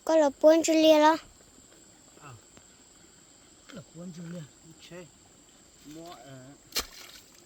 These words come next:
Speaker 2: chết chú Liên, chú Liên bài. Ở lộc buôn rồi thì Lì. Ở đây thì tặng họ, bên thì trồng đây thì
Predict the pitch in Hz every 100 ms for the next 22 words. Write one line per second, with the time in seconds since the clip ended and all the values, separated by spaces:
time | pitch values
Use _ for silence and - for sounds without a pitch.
0 | - _ _ _ _ 151 156 - 160 135
1 | 123 127 127 135 123 113 104 - _ -
2 | _ _ _ _ _ _ _ _ - _
3 | _ _ _ _ 135 131 127 - 151 143
4 | 143 110 104 139 131 110 _ _ _ _
5 | _ - - _ - _ _ _ _ _
6 | _ _ _ _ _ _ _ _ _ _
7 | _ - - - - - - - - _
8 | _ _ _ _ _ _ _ - 104 139
9 | 131 135 _ 113 92 98 107 131 - 143
10 | 123 113 135 123 143 139 143